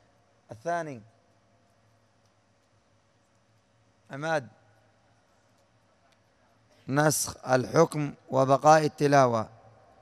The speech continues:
مثل ماذا يا عرياش؟ نسخ الحكم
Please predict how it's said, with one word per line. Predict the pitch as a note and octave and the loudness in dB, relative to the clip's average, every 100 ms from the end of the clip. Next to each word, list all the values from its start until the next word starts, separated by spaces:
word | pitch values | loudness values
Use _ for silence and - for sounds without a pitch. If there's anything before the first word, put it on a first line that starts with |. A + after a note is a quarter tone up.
| _ B2 | _ -14
مثل | A#2+ | -6
ماذا | D3+ E3+ E3 | 0 2 2
يا | |
عرياش؟ | D#3 D#3 D#3 B2 - - _ _ _ _ _ _ _ _ _ _ _ _ _ _ _ _ _ _ _ _ _ _ _ _ _ _ _ _ _ _ A#3 A#3+ B3+ _ _ _ _ _ _ _ _ _ _ B2+ | 0 -2 -4 -4 -10 -20 _ _ _ _ _ _ _ _ _ _ _ _ _ _ _ _ _ _ _ _ _ _ _ _ _ _ _ _ _ _ _ _ _ _ _ _ _ _ _ _ _ _ _ -4
نسخ | D3+ D#3 - | -4 -2 -4
الحكم | C#3 - E3+ A#2+ | -6 -4 -4 -4